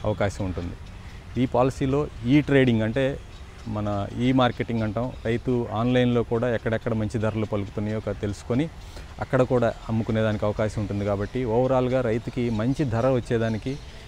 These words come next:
ఇప్పుడు ఈ మధ్య ఉన్నటువంటి దళారీ వ్యవస్థను కూడా తగ్గించేదానికి అవకాశం ఉంటుంది. ఇది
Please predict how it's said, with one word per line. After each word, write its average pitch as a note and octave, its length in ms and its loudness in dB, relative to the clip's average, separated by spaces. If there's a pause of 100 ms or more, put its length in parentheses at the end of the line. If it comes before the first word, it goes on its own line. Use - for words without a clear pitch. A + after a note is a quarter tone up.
(120)
ఇప్పుడు B2 240 2 (460)
ఈ A2 100 0
మధ్య A2+ 300 2
ఉన్నటువంటి B2+ 460 4
దళారీ B2+ 420 4
వ్యవస్థను A#2 420 0
కూడా A2 220 0 (680)
తగ్గించేదానికి A2 680 2
అవకాశం G#2 380 0
ఉంటుంది. G2+ 320 -2 (260)
ఇది G2+ 160 -2